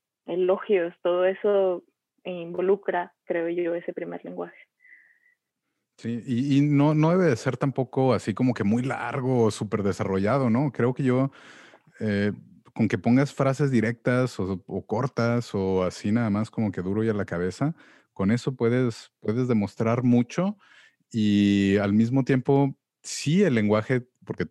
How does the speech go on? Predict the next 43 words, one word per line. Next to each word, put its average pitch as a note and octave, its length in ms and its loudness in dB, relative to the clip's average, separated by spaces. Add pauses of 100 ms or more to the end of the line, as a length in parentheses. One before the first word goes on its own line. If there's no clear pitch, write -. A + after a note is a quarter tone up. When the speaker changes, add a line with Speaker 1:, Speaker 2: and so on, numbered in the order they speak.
(100)
Speaker 2:
cabe F2+ 200 -2
mencionar, A2+ 520 -2
o E2 80 -10
sea, D#2+ 200 -12 (240)
todos A2 260 0
tenemos G#2+ 360 0
como F#2+ 340 0
l-, G2 160 -4 (380)
las G2+ 240 -2
formas A2 360 0
en A#2 100 2
las G2+ 140 -2
que G#2 100 -4
nos F#2 180 0
gusta G2 360 -4
que - 140 -6
nos F#2 200 -2
demuestren G2 760 -2 (480)
el F#2 140 -4
amor G2 300 0
y B2 60 2
nos F#2+ 160 2
gusta F2+ 260 -4
demostrar F#2 440 -4
el F#2+ 80 -4
amor. F#2+ 220 0
Obviamente, G#2+ 540 0
pues, A#2+ 200 -8
para F2+ 180 -6
una G2+ 140 -2
persona F#2+ 420 -4
que F2+ 240 -6
este F2+ 220 -8
sea F#2 180 -2
su F#2 160 -8
lenguaje F2+ 400 -2
del F2 100 -4
amor F2+ 240 -2
principal, F#2 680 -4 (320)
hay F#2 120 -10
que A2 300 0 (580)
estar - 320 -4
recordando, G2+ 800 -4